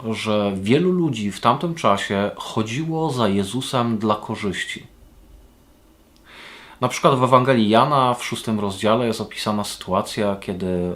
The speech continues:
ludzie podążali za Jezusem po prostu aż w takiej ekstazie, w takiej ekscytacji i, e, kiedy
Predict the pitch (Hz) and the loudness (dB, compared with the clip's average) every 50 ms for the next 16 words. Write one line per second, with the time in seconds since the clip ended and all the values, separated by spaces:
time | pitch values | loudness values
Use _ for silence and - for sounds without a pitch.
0 | - - 101 101 98 104 120 117 110 113 104 98 98 95 - - - - - - | -8 -8 -6 -4 0 0 0 2 2 2 2 2 2 -2 -6 -12 -20 -20 -20 -20
1 | - - - _ - - 139 110 127 127 123 120 - 123 131 131 127 120 110 117 | -20 -20 -20 _ 0 0 2 4 4 4 4 6 8 8 8 8 6 4 2 4
2 | 110 107 104 104 95 107 120 135 135 - 123 110 104 101 - 117 104 - - 113 | 2 4 4 2 2 2 2 2 2 2 2 2 2 2 -2 -4 -4 0 2 0
3 | 110 - - - 110 98 - 110 - - - - - 113 - - 110 110 - - | 0 0 0 -2 -2 0 0 0 0 -2 -6 -4 -4 -4 0 0 -2 -2 -2 -4
4 | 117 - - - - - - 139 135 139 135 110 113 110 101 - 104 - - 104 | -6 -4 -4 -6 -4 2 6 8 8 8 8 6 2 0 0 -2 -6 -6 -6 -6
5 | - 113 - - - - - 117 - - 113 120 - - - - 120 110 107 - | -6 -6 -8 -8 -8 -6 -6 -4 2 4 4 4 4 2 -4 -2 -2 -2 -2 -4
6 | - - - - - - - - - - - - - - - - - - 117 117 | -10 -16 -16 -16 -16 -16 -16 -16 -18 -18 -18 -18 -18 -20 -20 -16 -8 -4 0 0
7 | 117 113 113 110 110 - - - - - - - - 123 110 107 110 110 110 - | 2 2 2 0 0 -4 -18 -20 -20 -20 -20 -14 -8 -2 0 0 0 0 0 0
8 | 131 117 104 117 110 107 104 107 104 | 0 0 2 4 4 6 6 4 2